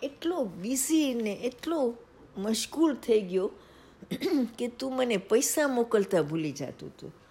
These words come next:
અહીંયા આપણા જે પાડોશી છે આ ગામડામાં, એ લોકો બિચારા મને આવીને ખવડાવતા હતા,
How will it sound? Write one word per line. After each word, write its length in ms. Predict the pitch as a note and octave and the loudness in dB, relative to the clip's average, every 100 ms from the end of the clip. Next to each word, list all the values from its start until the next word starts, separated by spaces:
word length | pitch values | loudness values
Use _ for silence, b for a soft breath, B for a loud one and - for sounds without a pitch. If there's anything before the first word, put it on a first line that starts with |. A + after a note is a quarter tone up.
| B B - | B B -4
અહીંયા 320 | C4+ D4 C#4+ | 0 2 2
આપણા 280 | C#4 C#4+ C4+ | 0 2 2
જે 220 | C4+ B3+ | 2 0
પાડોશી 680 | A3+ G#3+ B3 C#4+ D4 - | 0 -2 2 0 0 -4
છે 260 | C#4 - D4 | -2 0 2
આ 160 | A#3+ G#3+ | 2 0
ગામડામાં, 680 | G#3 A3 A3 A3 G3 F#3+ | 0 0 0 0 0 -4
એ 120 | A#3+ | -4
લોકો 340 | C#4 C#4+ C#4+ C4 | -4 -4 -4 -6
બિચારા 460 | A3+ A#3 B3 A#3 | -4 0 0 0
મને 280 | G#3+ G#3 G3+ | -2 -2 -2
આવીને 580 | D#3 F#3+ A#3 B3+ A3 F3+ - | -2 -2 0 -2 -2 -4 -6
ખવડાવતા 600 | - A3+ B3 F3 C#3+ D3 | -2 0 2 0 -2 -8
હતા, 300 | B2 D3 F3+ | -8 -10 -12